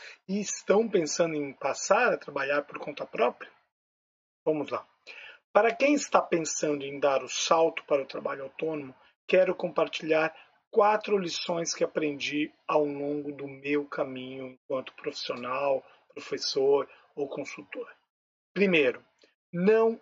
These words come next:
apenas saia do seu emprego. Prepare-se para isso. As pessoas viram autônomas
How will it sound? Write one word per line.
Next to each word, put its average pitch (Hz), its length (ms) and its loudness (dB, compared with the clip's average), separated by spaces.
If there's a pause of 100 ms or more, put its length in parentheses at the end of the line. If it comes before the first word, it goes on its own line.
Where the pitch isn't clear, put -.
apenas 165 840 0
saia 143 580 2
do 147 200 -8
seu 139 300 -4
emprego. - 500 -8 (560)
Prepare-se 151 920 2 (120)
para 147 300 4
isso. - 500 -8 (300)
As 151 160 2
pessoas 185 680 0
viram 147 360 2
autônomas 135 840 -2